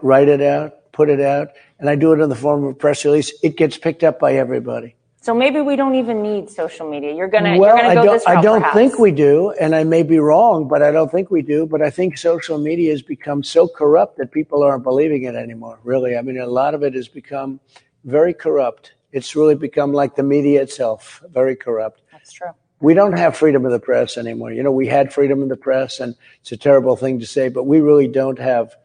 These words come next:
Speaker 1: freedom of the press anymore. We have a corrupt press with a point of view, and that's all they wanna do is sell the point of view. And why they wanna sell it, because when you think of it, defund the police, open borders, look at our borders. Look what ha-, well, look what's
Speaker 2: Terrible.
Speaker 1: happening. We had the borders the best they've ever been.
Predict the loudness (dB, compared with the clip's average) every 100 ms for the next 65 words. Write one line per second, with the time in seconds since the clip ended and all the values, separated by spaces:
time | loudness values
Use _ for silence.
0 | _ _ _ -4 -2 -2 -6 -12 -10 -10
1 | -10 -12 -14 -14 -16 -16 -10 -8 -6 -6
2 | 0 2 2 -4 -4 -2 -2 -6 -20 _
3 | _ _ -10 -8 -8 -2 0 0 0 0
4 | 0 -2 -6 -6 -4 0 0 0 -2 -4
5 | -2 -4 -2 -2 -2 -4 -6 -8 -6 -6
6 | -6 -6 _ _ _ _ _ _ _ 0
7 | 2 4 4 4 4 4 4 2 0 0
8 | 0 0 -6 -6 -4 -2 -2 -2 0 0
9 | 2 4 2 2 -12 _ _ _ _ -8
10 | 0 0 2 2 2 0 2 4 6 4
11 | 0 -6 0 0 2 -2 0 0 2 0
12 | 0 0 2 2 2 0 0 -4 -2 -4
13 | -2 -4 0 0 4 2 2 -2 2 2
14 | 2 0 2 4 4 2 0 2 2 2
15 | -2 -2 0 0 0 0 2 2 0 0
16 | -4 -4